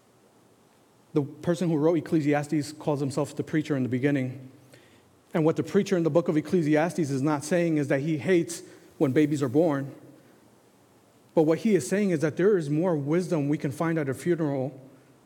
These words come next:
than in a hospital when a baby is born. One commentator said that death is an evangelist. And according to the preacher, death is something that can teach us some profound lessons. And that is why in ver-, in verse four, which Cre-, uh, Chris read for us earlier,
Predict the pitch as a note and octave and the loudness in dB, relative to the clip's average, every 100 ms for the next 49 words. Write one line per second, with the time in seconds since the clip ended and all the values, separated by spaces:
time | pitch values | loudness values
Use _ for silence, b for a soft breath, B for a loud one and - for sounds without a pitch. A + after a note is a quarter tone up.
0 | _ D#3 D3+ C#3 B2+ E3 E3 D3+ C3 C3 | _ -2 0 0 -2 -4 -2 -2 0 -2
1 | B2 C#3 C#3 B2 C#3 B2 A#2 - - - | 0 0 0 -2 -2 -6 -8 -14 -20 -20
2 | _ b b b b b b _ _ _ | _ b b b b b b _ _ _
3 | - E3 E3 D#3+ D3+ E3 D3 E3+ D3+ B2+ | -2 0 0 -2 0 -2 -2 -2 -2 -2
4 | D3 D#3 D#3+ C#3+ C#3 C#3+ D3 C#3+ A#2 - | -2 -2 -2 -2 0 0 0 0 -2 -6
5 | - - - _ _ _ _ _ _ _ | -16 -20 -20 _ _ _ _ _ _ _
6 | _ _ C#3+ D3 - G3 F#3+ F#3 C#3+ - | _ _ 0 0 2 0 2 0 -2 0
7 | G3 F#3 D3 C#3+ G3+ F3 - F#3 F3+ D#3 | -2 0 0 0 0 -2 -4 -2 -2 -2
8 | D#3 B2 F#3+ - E3 - D#3 D3+ - E3 | -4 -8 -10 -4 -4 -2 -4 -4 -2 0
9 | D#3+ C#3 D#3+ E3+ C3 A#2+ - - B B | 0 0 -2 0 -4 -4 -6 -16 B B
10 | B B B D#3+ D#3+ D#3+ E3 E3+ D#3+ F3+ | B B B 2 4 2 2 2 2 0
11 | D#3 D3 F3 E3 D3 C3 D3+ - F#3 F3+ | 0 0 0 0 0 2 0 0 2 4
12 | D3 D3 - E3+ D3 - F3 C#3 C3+ D#3+ | 2 -2 -4 -2 -2 -4 -4 -4 -2 -4
13 | D3+ D3+ D3 D#3+ C3+ D#3 D#3+ D#3 C3+ B2 | -2 -2 0 0 0 0 2 2 0 -2